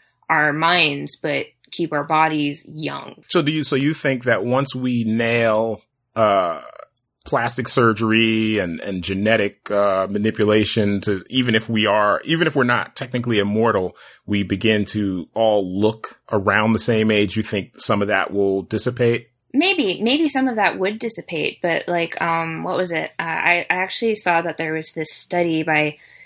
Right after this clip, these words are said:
Speaker 1: the Institute for Aging Research. So th-, there's, there's this, um, group at the, uh, at the Albert Einstein College of, of Medicine, and they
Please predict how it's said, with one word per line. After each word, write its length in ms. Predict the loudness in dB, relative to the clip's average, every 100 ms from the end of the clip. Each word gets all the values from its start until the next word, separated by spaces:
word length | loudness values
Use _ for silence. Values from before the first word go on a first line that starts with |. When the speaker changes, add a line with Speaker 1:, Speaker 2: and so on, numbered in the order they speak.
| _ -6
Speaker 1:
the 160 | -2 0
Institute 560 | 0 0 -2 0 -2
for 180 | -4 -10 -2
Aging 340 | 0 2 0
Research. 580 | 0 -2 -4 -10 -10 -14 -14 _ -10
So 200 | -2 2
th-, 180 | 2 0
there's, 420 | 2 2 2 0 -4
there's 280 | 0 2 2
this, 260 | 0 -6 -4
um, 520 | -2 0 -2 -6 -10
group 360 | -6 -2 -2 -6 -4
at 280 | -2 -2 -6 -12
the, 400 | -8 -6 -4 -4
uh, 280 | -4 -4 -4 -8 -14 _ _ _ _ 0
at 160 | 0 2
the 80 | 0
Albert 220 | -2 -2
Einstein 440 | -4 -4 -4 -6
College 320 | -4 -6 -6
of, 120 | -10 -10 -6
of 240 | -6 -6 -10 -4
Medicine, 460 | -2 -2 -4 -6
and 160 | -4 0
they 340 | 2 2 0